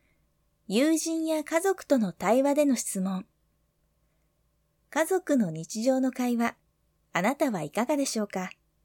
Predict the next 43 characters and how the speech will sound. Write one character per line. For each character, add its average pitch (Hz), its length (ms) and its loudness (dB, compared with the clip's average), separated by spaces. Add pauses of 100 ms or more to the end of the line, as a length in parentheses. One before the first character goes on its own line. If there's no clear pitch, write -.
(1000)
ち 180 160 -8
な 208 120 2
み 262 140 0
に 269 220 2
私 233 420 -2
は 294 120 2
自 220 180 -2
慢 254 220 2
で 359 100 0
き - 80 -18
た 311 100 -2
も 233 140 2
の 226 100 2
で 233 100 2
は 190 140 -2
な 190 140 -2
い 262 80 0
の 254 80 0
で 208 100 -2
す 202 140 -8
が、 185 240 -6 (560)
も 165 120 0
の 196 140 2
す 233 220 -4
ご 269 120 2
く 226 200 -4
活 - 260 -10
発 220 260 0
に 262 140 0
会 269 240 0
話 285 120 0
を 294 40 0
す 302 160 -4
る 320 80 -2
夫 359 280 -6
婦 339 60 -2
で 240 120 0
は 175 80 -4
あ 156 80 -6
り 175 100 -4
ま 196 80 -4
せ 202 220 -2
ん。 202 80 -10